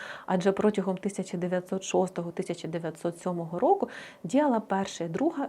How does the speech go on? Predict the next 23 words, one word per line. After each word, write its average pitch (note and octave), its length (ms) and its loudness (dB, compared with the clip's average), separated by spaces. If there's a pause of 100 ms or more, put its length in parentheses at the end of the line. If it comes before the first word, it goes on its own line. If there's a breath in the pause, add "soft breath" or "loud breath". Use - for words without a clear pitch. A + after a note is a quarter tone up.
Державні G3 520 2
Думи F3+ 300 2
в F3+ 80 0
Росії, E3+ 420 -4
де E3 120 4
було F3 200 2
дві F3 200 2
українські F3+ 580 -4
фракції, - 480 -6 (320 loud breath)
де G3 100 6
українці C4+ 480 6
поставили A#3 560 4
три A#3+ 240 4
свої F3+ 340 -2
вимоги. E3+ 480 -2 (120)
Передусім, G3+ 640 0
це D#3+ 140 -8 (320 loud breath)
національна G#3 680 4
територіальна F#3+ 800 2
автономія F3+ 580 -2
українських D#3+ 680 -6
земель, D#3+ 400 -4 (420 loud breath)
по-друге, A3 380 2